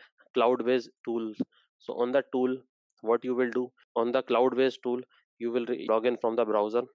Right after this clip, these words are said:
the flow portal. After that, you will get all your flows are there. You can open it, you can change it. So similar kind of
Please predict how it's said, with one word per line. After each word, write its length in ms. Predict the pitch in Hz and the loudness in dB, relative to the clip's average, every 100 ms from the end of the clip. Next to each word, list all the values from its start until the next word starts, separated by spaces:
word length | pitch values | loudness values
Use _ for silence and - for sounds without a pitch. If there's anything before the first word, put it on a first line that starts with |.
| _ _ _ _ _ _ _ - | _ _ _ _ _ _ _ -4
the 180 | 120 | -2
flow 320 | 113 120 117 110 - | -2 2 0 0 0
portal. 320 | 113 113 123 _ - _ 110 | 0 2 -2 _ -20 _ -8
After 260 | 110 127 | -2 2
that, 160 | 123 117 | 2 2
you 160 | 117 | -4
will 100 | 120 | -4
get 220 | 117 120 117 | 0 0 2
all 200 | 120 120 | 2 2
your 180 | 123 127 | 4 2
flows 360 | - 113 120 117 | 2 0 2 2
are 120 | 117 | 0
there. 280 | 104 101 101 - _ _ _ _ | 0 -6 -6 -10 _ _ _ _
You 140 | 117 113 | -6 -2
can 140 | 120 | 0
open 300 | 110 - 117 | -2 -2 -2
it, 120 | 117 - | -2 -4
you 180 | 110 107 | -10 -6
can 160 | 110 | -8
change 280 | - 113 117 | -2 -2 0
it. 140 | 120 - - _ | -2 -4 -20 _
So 340 | - 110 110 | -8 -4 -4
similar 320 | - 120 113 | -4 -4 -2
kind 220 | 117 113 | 0 2
of 180 | 120 113 | 2 0